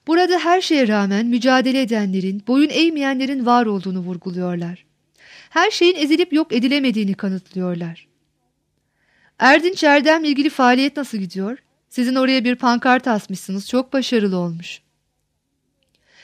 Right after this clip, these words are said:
"İki okul astık. Biri iyi olmadı, hemen indirmişler. Bizim okula asılanı güzel oldu gerçekten.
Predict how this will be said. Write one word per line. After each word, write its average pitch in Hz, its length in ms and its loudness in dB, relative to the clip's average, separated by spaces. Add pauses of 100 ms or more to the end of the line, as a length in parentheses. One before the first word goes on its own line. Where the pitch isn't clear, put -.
(120)
"İki 311 220 2
okul 381 240 2
astık. 190 560 -4 (240)
Biri 269 180 4
iyi 269 200 4
olmadı, 214 500 0 (100)
hemen 302 260 -2
indirmişler. 247 680 -4 (420)
Bizim 320 240 0
okula 285 280 2
asılanı 247 340 0
güzel 240 280 2
oldu 214 240 2
gerçekten. 180 680 -6